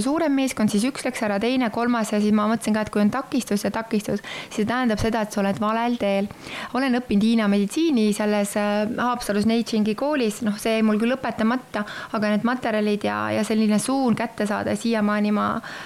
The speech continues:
noh, otsin kogu aeg infot juurde. Aga esimene loeng oli sellest, kui sa oled valel teel, siis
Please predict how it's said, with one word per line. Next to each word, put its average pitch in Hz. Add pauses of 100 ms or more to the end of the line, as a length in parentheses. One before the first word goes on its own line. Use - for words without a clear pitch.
(120)
noh, 214
otsin 247
kogu 220
aeg 208
infot 220
juurde. 220 (460)
Aga 220
esimene 226
loeng 226 (420)
oli 208
sellest, 247
kui 196
sa 214
oled 214
valel 226
teel, 202 (260)
siis -